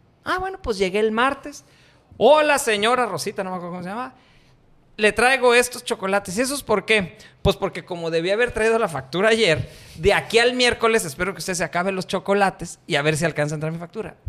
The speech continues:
Ese miércoles me pagaron. O sea, es bien fácil, es gratis, no te cuesta nada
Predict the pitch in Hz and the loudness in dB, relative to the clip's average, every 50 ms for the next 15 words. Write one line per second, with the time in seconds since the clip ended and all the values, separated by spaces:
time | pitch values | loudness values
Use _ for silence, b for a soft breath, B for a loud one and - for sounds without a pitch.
0 | - - - - - - - - _ _ _ - _ _ _ - - 254 - 302 | -12 -12 -12 -14 -16 -18 -18 -20 _ _ _ -20 _ _ _ -10 -10 -8 -6 -2
1 | 285 269 285 285 - 285 277 269 254 240 - - 170 165 190 240 254 220 190 - | -2 -2 -2 -2 -4 -6 -6 -4 -4 -4 -4 -4 -4 -4 -2 -4 -4 -6 -8 -10
2 | - 208 202 254 220 165 B B B B B B B B B B B B _ _ | -6 -2 0 0 0 -2 B B B B B B B B B B B B _ _
3 | - 277 294 294 277 285 269 285 294 320 320 311 277 - - - 240 262 262 - | -4 -2 -2 -2 -2 -6 -2 0 2 2 2 0 -2 -4 -2 0 0 0 0 -2
4 | - 214 196 208 247 285 240 233 214 170 180 175 190 208 247 247 247 - 202 180 | -2 -2 0 0 0 0 -2 -4 -6 -4 -2 0 2 2 0 0 -2 -2 -4 -4
5 | 151 175 208 262 262 - 302 302 - - 254 269 - - - - 277 277 262 214 | -2 0 -2 -2 0 -2 -6 -6 -4 -2 -2 -2 -2 -2 -2 -2 -2 -2 0 0
6 | 185 196 240 262 262 240 185 120 104 - | 0 2 2 0 0 -2 -4 -6 -8 -12